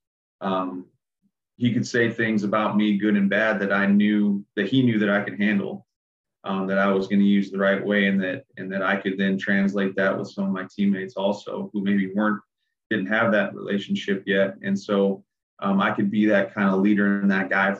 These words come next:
for, for him and that team and that, in that time. And so, um, we, we certainly developed a, a great relationship.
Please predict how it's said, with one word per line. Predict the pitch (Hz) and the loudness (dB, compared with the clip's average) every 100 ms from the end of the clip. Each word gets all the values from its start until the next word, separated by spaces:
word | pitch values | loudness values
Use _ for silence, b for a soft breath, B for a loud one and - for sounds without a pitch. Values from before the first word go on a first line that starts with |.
| - | -4
for, | 98 95 - | -2 -2 -4
for | 98 95 - | -2 0 0
him | 110 | 2
and | 104 | 2
that | 101 98 | 2 0
team | - 107 101 | -2 2 2
and | 95 | 2
that, | 98 101 | 0 0
in | 98 | 0
that | 101 - - | 0 0 -4
time. | 101 98 92 | -2 -2 -4
And | 92 | -10
so, | - 98 95 95 - | -8 -2 -2 -2 -6
um, | - 92 90 92 | -12 -12 -10 -6
we, | 113 | -4
we | 120 | -2
certainly | 110 - 120 107 104 | -4 -2 -2 0 0
developed | 101 101 104 101 101 | -2 2 2 2 -2
a, | - | -4
a | 87 87 | -6 -6
great | - 101 95 | -2 0 0
relationship. | 98 101 98 101 98 101 101 | 0 0 -2 -4 -4 -2 -2